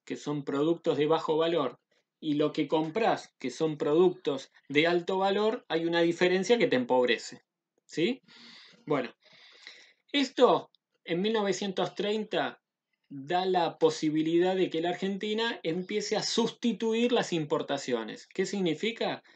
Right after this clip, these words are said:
Bueno, crear las fábricas necesarias para producir lo que antes comprabas en el exterior. Esto,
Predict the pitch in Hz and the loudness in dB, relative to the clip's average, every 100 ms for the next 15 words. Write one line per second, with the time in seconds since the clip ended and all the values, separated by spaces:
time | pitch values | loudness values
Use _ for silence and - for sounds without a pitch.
0 | - _ _ 254 208 175 185 _ _ _ | -20 _ _ -2 -2 -2 -6 _ _ _
1 | _ _ - 202 233 233 214 - 240 240 | _ _ 0 2 2 2 0 2 4 4
2 | 233 - 185 185 190 208 202 233 240 254 | 2 -2 -2 -2 -2 -4 -2 -2 0 0
3 | 269 - _ _ _ 185 185 180 180 233 | -4 -6 _ _ _ -2 2 2 4 8
4 | 240 233 240 - 240 247 - _ 160 165 | 8 8 2 2 2 2 -4 _ -2 2
5 | 165 180 175 180 185 202 202 - - 151 | 2 4 4 4 2 -2 -4 -6 -2 0
6 | 147 156 147 143 135 131 127 123 - 175 | 0 0 2 0 0 -2 -2 -6 -6 -4
7 | 214 113 _ _ _ _ _ _ _ _ | -2 -4 _ _ _ _ _ _ _ _
8 | _ _ _ _ _ 254 233 - - 202 | _ _ _ _ _ 2 2 2 0 0
9 | 208 | -2